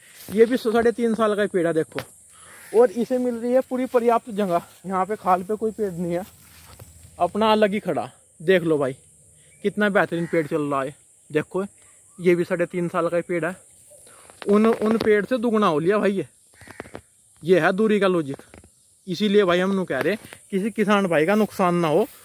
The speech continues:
उसका फ़ायदा हो जा, इसलिए हम नु कह रहे भाई दूरी पे पेड़ लगाओ। अगर आप दूरी पे पेड़ लगाओगे तो आपको फ़ायदा सौ के सौ परसेंट होगा,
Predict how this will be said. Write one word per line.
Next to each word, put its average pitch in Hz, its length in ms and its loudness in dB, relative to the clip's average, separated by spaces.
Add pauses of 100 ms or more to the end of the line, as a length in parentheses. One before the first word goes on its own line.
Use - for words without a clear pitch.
(220)
उसका 220 300 2
फ़ायदा 175 340 4
हो 190 160 2
जा, 202 200 -2 (460)
इसलिए 196 360 -4
हम 196 160 2
नु 196 140 0
कह 143 140 2
रहे 170 160 2
भाई 180 160 2
दूरी 202 340 2
पे 202 120 0
पेड़ 180 220 -2
लगाओ। 120 280 -4 (680)
अगर 185 220 0
आप 196 160 4
दूरी 196 280 -2
पे 208 100 0
पेड़ 190 200 2
लगाओगे 147 420 2
तो 214 120 -2
आपको 196 260 0
फ़ायदा 185 340 0
सौ 196 200 0
के 208 100 -4
सौ 196 180 -2
परसेंट 147 420 -4
होगा, 143 220 0